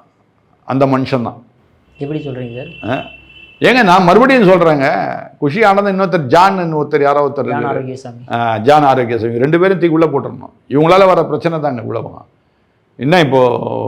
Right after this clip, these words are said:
Speaker 1: தம்பி ஜோசப் நான் வெளியே வந்து வரேன்னு சொன்னாரா? அவரு ஒண்ணும் ஆசைப்படல. இவங்க ரெண்டு பேர் பண்ற சூழ்ச்சிகள் தானேங்க இது.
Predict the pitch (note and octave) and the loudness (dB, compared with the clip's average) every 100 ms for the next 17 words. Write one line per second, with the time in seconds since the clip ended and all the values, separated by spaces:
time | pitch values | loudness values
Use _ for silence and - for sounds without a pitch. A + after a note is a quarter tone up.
0 | A2+ A2 A2 G#2 G#2+ A#2+ C#3+ C3 D3+ E3 | -6 -8 -10 -12 -6 -2 0 4 4 4
1 | D3 C3+ C3 D#3 D3 C3 B2 C3 C#3+ A2+ | 2 0 0 2 2 2 0 2 0 -4
2 | G2+ F#2 F2+ B2+ - _ _ _ _ _ | -10 -10 -10 -12 -14 _ _ _ _ _
3 | _ - C#3 G3 G#3+ G3 F3+ E3 D3+ C3+ | _ -2 2 4 4 2 2 0 0 0
4 | B2+ D#3 D#3 F3 G#3 G#3+ F#3+ F3+ E3+ E3+ | 0 2 0 2 0 0 -2 0 0 0
5 | F3+ F3+ D3 C3 C3+ A#2 F#2+ F2+ | 0 -2 -2 -2 -6 -8 -12 -14